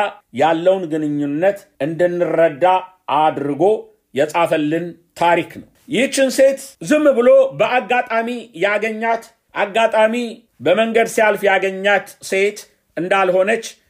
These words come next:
መጽሐፉን በደንብ አድርገን ስንመለከት እንረዳዋለን። ኢየሱስ ኢንቴንሽናሊ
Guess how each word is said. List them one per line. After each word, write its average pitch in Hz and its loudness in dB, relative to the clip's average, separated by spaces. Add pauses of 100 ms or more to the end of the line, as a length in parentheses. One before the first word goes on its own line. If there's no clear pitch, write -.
(140)
መጽሐፉን 208 0
በደንብ 190 2
አድርገን 175 0 (220)
ስንመለከት 175 0 (140)
እንረዳዋለን። 190 2 (200)
ኢየሱስ 190 -2 (200)
ኢንቴንሽናሊ 220 0